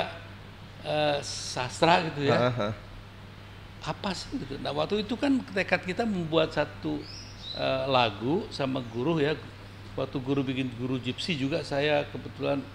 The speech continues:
Speaker 1: eh, pimpinan produksinya ya.
Speaker 2: Di tahun yang sama tuh, Om, ya?
Speaker 1: Iya.
Speaker 2: Tujuh tujuh ya?
Speaker 1: Memang kita di
Speaker 2: Berarti.
Speaker 1: situ, di, di, di rumahnya Bufat itu kan kreasi kita keluar semua.
Speaker 2: Iya, iya.
Speaker 1: Dan sama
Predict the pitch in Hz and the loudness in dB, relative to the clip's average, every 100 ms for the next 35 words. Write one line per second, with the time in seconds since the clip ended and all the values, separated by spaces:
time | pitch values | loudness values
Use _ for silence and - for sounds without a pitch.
0 | - - - 127 120 113 - 120 120 117 | -14 -14 -12 -8 -4 -6 -6 -6 -4 -4
1 | 117 117 - 185 170 127 131 147 131 139 | -4 -6 -6 -2 0 2 0 2 8 10
2 | 143 139 143 190 196 156 131 165 139 139 | 10 10 8 6 8 8 8 4 6 8
3 | 123 131 160 160 165 117 127 151 180 240 | 10 10 8 8 8 8 6 2 4 4
4 | 226 - 107 208 160 151 139 147 143 143 | 2 0 0 0 2 0 2 2 4 4
5 | 147 139 139 143 135 131 156 156 170 214 | 2 2 2 4 2 2 0 0 -4 0
6 | 180 175 170 151 151 - 151 147 165 147 | 2 2 -2 0 0 0 -6 -6 -6 -2
7 | 139 - 151 143 117 123 - 117 113 101 | -2 -2 -4 -2 -2 -4 -2 2 4 4
8 | 95 - - - - - - - - 139 | 0 -6 -12 -10 -10 -10 -10 -12 8 10
9 | 139 139 131 113 - - 123 | 10 8 2 -6 -10 -4 2